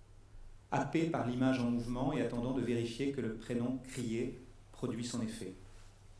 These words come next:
Mais le jeune homme ne se retourne pas. Il poursuit son chemin, je devrais en déduire que je me suis trompé, cette fois pour de bon, que tout n'a été que mirage, que le va-et-vient a provoqué ce mirage, cette illusion.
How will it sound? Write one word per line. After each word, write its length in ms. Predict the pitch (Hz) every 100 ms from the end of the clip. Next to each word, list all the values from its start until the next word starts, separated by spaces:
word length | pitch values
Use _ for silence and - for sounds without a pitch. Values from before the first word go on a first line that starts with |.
| - - - - - -
Mais 80 | 120
le 80 | 123
jeune 160 | 131
homme 140 | 139 139
ne 40 |
se 140 | - 123
retourne 500 | 139 139 123 120 117
pas. 320 | 92 - - - - - - - - - - - - - - - -
Il 120 | 113
poursuit 260 | 143 135 151
son 140 | 143
chemin, 400 | 135 131 123 170
je 80 | -
devrais 180 | 120 127
en 60 | 127
déduire 300 | 123 147 143
que 60 |
je 60 | 135
me 60 |
suis 140 | 131 -
trompé, 380 | 151 143 190 -
cette 140 | 135
fois 160 | 131 -
pour 140 | 117
de 120 | 139
bon, 320 | 127 127 - - - - - - - -
que 100 | 131
tout 160 | 120 139
n'a 140 | 131
été 180 | 120 123
que 100 | 127
mirage, 680 | 120 135 127 107 98 95 95 - - - - - - - -
que 80 | 127
le 80 | 117
va-et-vient 640 | 127 135 120 113 139 143
a 280 | 117 110 -
provoqué 500 | - 147 139 143 143
ce 140 | 139
mirage, 520 | 120 131 123 113 110 101
cette 220 | 120 120
illusion. 420 | 123 120 113